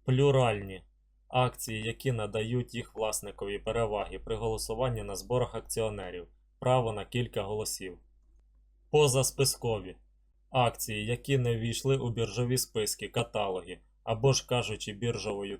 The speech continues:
термінологією, не пройшли лістинг. В залежності від розвитку фондового ринку,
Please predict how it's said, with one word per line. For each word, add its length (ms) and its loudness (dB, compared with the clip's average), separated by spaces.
термінологією, 1120 0
не 200 -2
пройшли 560 0
лістинг. 580 -6
В 140 -6
залежності 800 4
від 180 0
розвитку 500 2
фондового 580 0
ринку, 440 -4